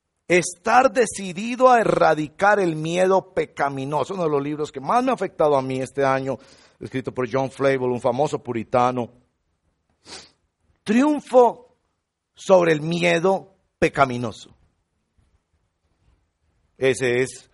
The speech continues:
el miedo que vencieron, bendito Dios, los mártires. Estos hombres de Dios que fueron llevados al cadalso, a la hoguera, a la prisión.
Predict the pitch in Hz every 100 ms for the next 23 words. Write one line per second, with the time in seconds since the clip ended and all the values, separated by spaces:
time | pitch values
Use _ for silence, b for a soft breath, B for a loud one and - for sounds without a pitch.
0 | _ _ - 131 135 139 139 135 135 123
1 | 113 131 135 135 127 117 131 131 123 120
2 | 120 113 135 120 117 151 160 131 95 -
3 | - _ _ _ _ _ _ _ _ _
4 | _ _ _ _ _ _ _ _ _ _
5 | _ _ _ 117 107 92 - 135 165 156
6 | 139 113 123 160 170 156 143 135 113 120
7 | 123 127 123 - 120 101 117 139 120 120
8 | 110 101 87 123 135 131 120 113 107 104
9 | 98 - 113 131 135 123